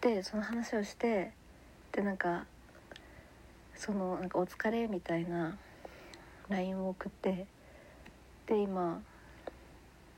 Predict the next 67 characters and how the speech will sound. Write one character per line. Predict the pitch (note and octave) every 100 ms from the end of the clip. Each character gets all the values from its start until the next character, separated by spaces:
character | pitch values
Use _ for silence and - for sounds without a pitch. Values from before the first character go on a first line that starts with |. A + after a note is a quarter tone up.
| - -
そ | -
の、 | F#3 E3+ E3 -
一 | - A3+
年 | A3+ A3+
以 |
上 | A3 F3+
話 | F3+ G3+ A3
し |
て | G3
な | F#3
く | -
て、 | - F3+ E3+ - - - - - - - - - - -
で、 | F#3+
後 | F#3 G#3+
期 | F#3+
に | F3+ E3+
入 | F3+ F3
っ |
て | - F3+ E3+
ち | -
ょ |
っ | -
と | F3 F3
話 | F#3 F#3
し |
た | - A3+
い | G3+
な、 | F#3+
で | F#3+ F3
も | F3
も | F3
う |
絶 | E3 F3
対 | - G#3
こ | G#3 G#3+
の |
ま | A3 A3+
ま | - -
卒 | G#3 G3+
業 | A3 A#3+
ま | A#3+
で | G3+ - - - - - -
チ | -
ャ |
ン | B3+
ス | -
な | A3
い | G#3
な | F#3+ F#3+
っ |
て | -
思 | F3 F#3+
っ |
て | F#3+
た | F3
男 | E3 F3+
の | F#3 F3+
子 | -
と | D#3+ D#3 - - -
普 | -
通 | - F3
に、 | F3 E3+ - - - - - - -
こ | - E3 E3 D#3+
う、 | - - - - - -
ち |
ょ |
っ | -